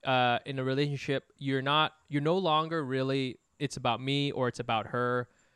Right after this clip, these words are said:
or, or, or "them," or whatever. It's really about this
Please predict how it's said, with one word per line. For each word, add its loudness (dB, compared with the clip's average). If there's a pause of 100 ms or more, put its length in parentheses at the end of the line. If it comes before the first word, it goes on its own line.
(480)
or, 0
or, -2
or -4
"them," -2
or -2
whatever. -2
It's -8
really 4
about 2 (320)
this -4